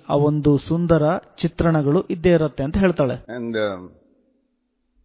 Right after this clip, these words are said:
Speaker 2: he said, "Can I see those pictures?"
Speaker 1: ಆಗ ಆ ವ್ಯಕ್ತಿ ಕೇಳ್ತಾನೆ, "ನಾನು ಆ ಚಿತ್ರಗಳನ್ನ ನೋಡಬಹುದಾ?" ಅಂತ.
Speaker 2: You know,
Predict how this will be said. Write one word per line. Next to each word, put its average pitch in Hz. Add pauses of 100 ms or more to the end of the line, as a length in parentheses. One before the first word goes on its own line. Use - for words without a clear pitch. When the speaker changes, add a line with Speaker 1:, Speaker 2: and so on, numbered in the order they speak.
(160)
Speaker 2:
he -
said, 147
"Can 151
I 156
see 151
those 147
pictures?" -
Speaker 1:
ಆಗ 190
ಆ 170
ವ್ಯಕ್ತಿ 160
ಕೇಳ್ತಾನೆ, 175
"ನಾನು 185
ಆ -
ಚಿತ್ರಗಳನ್ನ 180
ನೋಡಬಹುದಾ?" 147
ಅಂತ. 120
Speaker 2:
You 156
know, 170